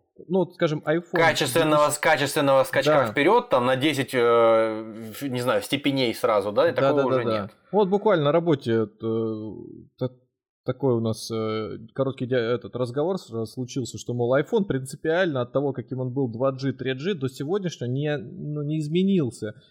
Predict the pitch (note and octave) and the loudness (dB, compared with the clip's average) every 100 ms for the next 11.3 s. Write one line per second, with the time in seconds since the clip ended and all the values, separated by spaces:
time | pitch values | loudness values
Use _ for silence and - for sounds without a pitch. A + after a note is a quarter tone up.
0 | _ - A#2 A2+ - A#2+ A#2 G#3 E3+ D3+ | _ -4 -2 -2 -6 -6 -4 -2 0 2
1 | E3 D#3+ D#3 C#3 - F#3 B2 C3+ E3 C#3+ | 4 2 0 -6 -4 -4 0 2 2 0
2 | C#3 C3+ C3+ - G3 G3 D#3+ E3 D#3 C#3 | -2 -2 -8 -10 -10 -8 -4 -4 -4 -6
3 | B2+ C#3 B2 B2+ - - - F3 D#3 G3 | -6 -6 -6 -8 -12 -6 -2 -2 -2 0
4 | B3+ F3+ - - D3 - E3 A#2+ B2+ B2+ | 0 -2 -6 -6 -6 -2 -4 -4 -4 -2
5 | B2+ B2 A2+ - C#3+ C#3 D3 D#3+ A#3 C4+ | -4 -4 -8 -4 -4 -2 -2 -2 -6 -8
6 | C3+ C3+ G3 - _ _ - G#2 A#2+ D#3+ | -6 -4 -4 -6 _ _ -16 -12 -2 0
7 | B3 G#3+ D3 C#3+ F#3 D#3+ - - - C#3+ | 2 2 0 -2 -4 -4 -4 -10 -8 -4
8 | A2 A2+ D#3+ C3+ B2+ B2 B2+ C3 C#3+ C3+ | -2 2 2 2 -2 -2 -2 -2 -2 -4
9 | A#3+ - - A#2+ D#3+ C#3 G#2+ B2 D#3+ C3+ | -6 -8 -8 -8 -8 -6 -4 2 2 2
10 | - C3 A#2 - C#3+ C3 - A2+ D3 - | -2 2 4 4 2 -6 -6 0 0 0
11 | F#2 - | -8 -16